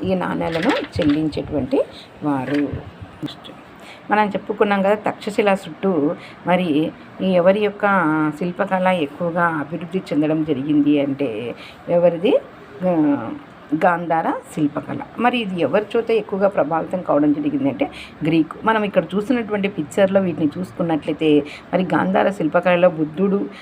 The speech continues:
అదేవిధంగా గాంధార శిల్పకళలో ప్రాచీన యుద్ధ సైనికుని యొక్క చిత్రం. మరి ఈ రెండు చిత్రాలు కూడా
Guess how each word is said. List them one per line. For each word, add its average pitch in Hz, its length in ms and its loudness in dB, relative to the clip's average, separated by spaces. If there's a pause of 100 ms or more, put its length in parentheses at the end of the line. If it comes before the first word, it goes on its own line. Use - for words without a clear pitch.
(140)
అదేవిధంగా 185 500 0
గాంధార 160 480 2
శిల్పకళలో 160 720 0 (280)
ప్రాచీన 190 460 2
యుద్ధ 165 340 -2
సైనికుని 190 680 -2
యొక్క 165 240 -4 (220)
చిత్రం. 147 320 -4
మరి 220 180 0
ఈ 185 80 -4
రెండు 165 280 -4
చిత్రాలు 180 520 -4
కూడా 165 440 -2